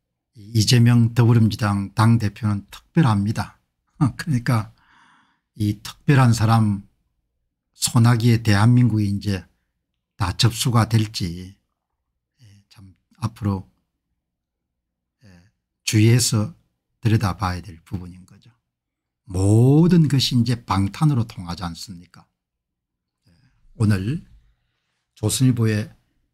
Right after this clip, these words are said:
논설 실장께서 좋은 글을 쓰셨네요. 박정훈 칼럼. 헌법의 아버지들이 상상도 못했을 이재명. 아주, 어, 참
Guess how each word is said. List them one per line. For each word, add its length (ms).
논설 520
실장께서 1120
좋은 420
글을 240
쓰셨네요. 640
박정훈 720
칼럼. 500
헌법의 540
아버지들이 960
상상도 720
못했을 720
이재명. 560
아주, 520
어, 440
참 440